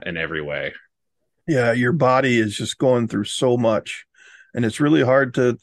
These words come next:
Speaker 2: y-, y-, you're not thinking about that. Um, you know, uh, um, the, the damage that that thing is doing. Um,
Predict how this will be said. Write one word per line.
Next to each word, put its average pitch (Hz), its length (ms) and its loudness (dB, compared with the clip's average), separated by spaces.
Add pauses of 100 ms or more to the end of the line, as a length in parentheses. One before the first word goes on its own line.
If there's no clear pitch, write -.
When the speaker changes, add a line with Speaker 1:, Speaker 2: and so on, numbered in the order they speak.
Speaker 2:
y-, - 160 -4
y-, - 60 -10
you're 135 320 0
not 147 180 0
thinking 151 260 0
about - 260 -4
that. - 240 -4 (160)
Um, 117 420 -2 (840)
you 165 60 -2
know, 131 160 4
uh, 117 360 -2 (1600)
um, 107 460 4 (560)
the, 127 320 0
the 123 260 -2
damage 135 380 2
that 113 120 0
that 120 160 2
thing 120 160 2
is 104 120 2
doing. 117 460 4
Um, 110 580 2